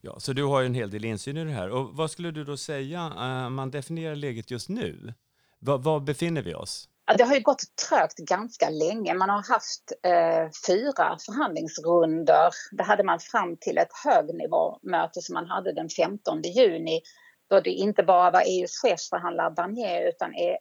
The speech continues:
Speaker 2: även E U-kommissionens ordförande Ursula von der Leyen och Europaparlamentets, eh, talman, eh, David Sassoli och Boris Johnson som möttes för att lite grann göra en lägesavstämning eftersom det inte gick så,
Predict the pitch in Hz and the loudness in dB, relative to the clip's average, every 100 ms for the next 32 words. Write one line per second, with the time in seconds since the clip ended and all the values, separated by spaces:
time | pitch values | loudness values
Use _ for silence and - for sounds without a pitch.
0 | - 190 196 185 165 165 170 - 190 196 | -2 -2 0 2 0 -2 -10 -4 0 0
1 | - 180 - 170 165 175 190 - 160 151 | -2 -8 -4 -2 2 2 2 4 4 4
2 | 160 151 170 165 170 156 175 165 160 160 | 2 2 0 0 -2 -2 -4 0 0 -2
3 | _ _ - 226 233 170 156 160 160 165 | _ _ 0 6 6 6 2 -6 -4 -6
4 | 156 202 - 160 - 160 165 160 165 160 | -2 -4 -4 -8 -4 -4 -4 -6 -4 -2
5 | 160 - - - - 156 151 165 - 170 | -2 -6 -12 -6 0 2 0 -2 2 4
6 | 165 196 190 165 160 160 - - - - | 6 2 0 0 0 -2 -12 -20 -20 -20
7 | _ _ - 190 170 165 170 170 170 190 | _ _ -4 0 2 6 8 6 2 -4
8 | - 240 185 175 170 - - 196 - 170 | 2 4 6 6 2 2 4 2 4 6
9 | 156 156 196 285 160 170 175 170 170 185 | 6 4 2 2 2 -6 -6 -6 -6 -2
10 | 214 220 - 147 - 156 - 170 156 - | -4 -4 -6 -4 -2 -2 -4 -4 -4 0
11 | 160 165 175 160 160 156 170 - 165 - | 0 4 4 4 2 2 0 -6 -8 -4
12 | 151 160 - - - 160 160 - 160 160 | -4 -4 -6 -8 -4 -2 -2 -4 -4 -4
13 | - - | 0 0